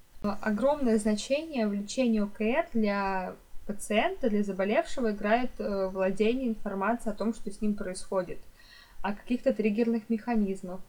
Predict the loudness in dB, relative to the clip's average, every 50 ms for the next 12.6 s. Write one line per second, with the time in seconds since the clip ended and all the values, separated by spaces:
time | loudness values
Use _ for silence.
0 | -10 -6 -4 -2 -2 0 0 2 2 2 2 0 -4 -2 0 2 2 2 2 2
1 | 0 0 0 -2 -2 -4 -2 -4 -4 -4 -6 -6 -8 -8 -10 -12 -8 -6 -6 -4
2 | -6 -6 -8 -8 -10 -10 -10 -10 -10 -6 0 0 0 2 4 2 2 2 0 -2
3 | -6 -8 -6 -2 0 2 2 2 2 2 0 0 0 0 -2 -2 -4 -4 -4 -2
4 | 0 0 0 0 -2 -2 -2 -2 -2 -2 -2 -4 -4 -4 -4 -2 -2 -2 -2 0
5 | 0 -2 -2 -2 -4 -6 -8 -6 -6 -6 -6 -4 -4 -4 -2 0 0 -2 -2 -4
6 | -6 -4 -4 -4 -4 -4 -6 -6 -6 -6 -6 -6 -8 -6 -4 -2 -2 -2 -2 -2
7 | -2 -2 -2 -2 -2 -2 -2 -2 -2 -2 -4 -4 -2 -2 -2 -4 -6 -8 -6 -6
8 | -6 -6 -6 -6 -8 -10 -12 -18 -14 -8 -8 -8 -8 -8 -6 -2 0 2 2 2
9 | 0 0 0 0 0 0 0 0 -2 -2 -2 -2 -2 -2 -2 0 0 0 0 0
10 | -2 -2 -4 -6 -8 -4 -2 -2 -2 -2 -2 -2 -2 -2 -2 -2 -2 -2 -2 -2
11 | -4 -6 -6 -6 -6 -10 -14 -8 -6 -6 -6 -6 -8 -6 -6 -6 -6 -8 -12 -10
12 | -10 -6 -4 -4 -4 -2 0 0 0 -2 -4 -10